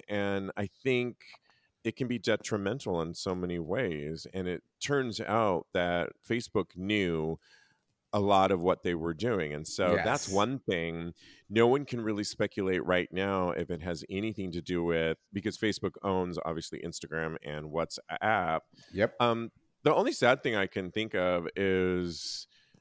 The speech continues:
Speaker 1: that, like, people use WhatsApp a lot for communication. And so for that to be down, that's kind of a big deal, w-, don't you think? I mean, did you guys try it and notice that it was down?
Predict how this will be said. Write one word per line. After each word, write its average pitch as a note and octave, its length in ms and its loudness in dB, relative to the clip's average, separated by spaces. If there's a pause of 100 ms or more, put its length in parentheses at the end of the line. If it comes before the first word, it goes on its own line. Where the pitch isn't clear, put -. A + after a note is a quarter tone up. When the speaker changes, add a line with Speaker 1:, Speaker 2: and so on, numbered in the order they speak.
(400)
Speaker 1:
that, G2 340 6
like, A#2 320 2
people D3+ 260 0
use F#2+ 440 -2
WhatsApp F2 540 -4
a D#2 40 -2
lot - 460 -4
for D#2+ 580 -2 (300)
communication. G#2 880 -6
And D#2 160 -8
so E2+ 200 -2
for E2 140 -4
that A2 200 0
to F2 60 -6
be D#2+ 140 -4
down, D#2 320 -2
that's G2 200 -8
kind C4 120 -10
of - 80 -6
a A2 80 -4
big F2+ 220 -4
deal, D2 520 -6
w-, E2+ 120 -10 (180)
don't - 180 -2
you F#2+ 60 -6
think? G2 320 -4
I G#2+ 40 0
mean, F#2+ 260 -4 (560)
did A2+ 140 0
you B2 60 2
guys B2 220 8
try G#2 320 6
it A#2+ 180 6
and G2+ 80 -2
notice G2 300 2
that F#2+ 100 -2
it F2 40 2
was E2 180 -2
down? F#2 480 0